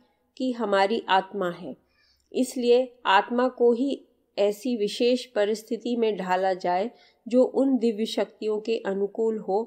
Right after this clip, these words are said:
इस प्रकार उन दोनों में साम्य एवं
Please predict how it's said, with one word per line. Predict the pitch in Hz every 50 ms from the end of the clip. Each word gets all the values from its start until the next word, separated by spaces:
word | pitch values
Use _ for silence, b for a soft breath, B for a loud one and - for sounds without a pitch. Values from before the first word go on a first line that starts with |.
| b b b b b b b -
इस | - 269 262 -
प्रकार | _ - 214 208 214 - 202 202 208 196 - -
उन | 220 226 226 208
दोनों | 220 214 214 220 233 233
में | 226 220 220 233
साम्य | 226 - - 220 202 208 214 226 226 233 - -
एवं | - 190 190 185 202 220 240